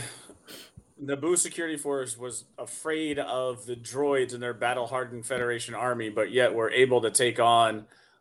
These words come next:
the clones coming out of the L A A T and did a pretty good job standing up to those guys.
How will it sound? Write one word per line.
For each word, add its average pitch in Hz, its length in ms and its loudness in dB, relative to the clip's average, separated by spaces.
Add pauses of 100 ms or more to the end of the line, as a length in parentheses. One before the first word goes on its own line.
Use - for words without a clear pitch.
the 117 100 0
clones 135 460 4
coming 120 300 -2
out 113 160 2
of 107 80 -4
the 113 160 0
L 117 180 2
A 110 240 0
A 113 200 -2
T 101 580 -4
and 113 160 -4
did 127 140 6
a 113 40 2
pretty 160 300 6
good 131 200 6
job 123 420 8
standing 113 340 2
up 113 140 0
to - 80 -12
those 95 180 -4
guys. 82 360 -10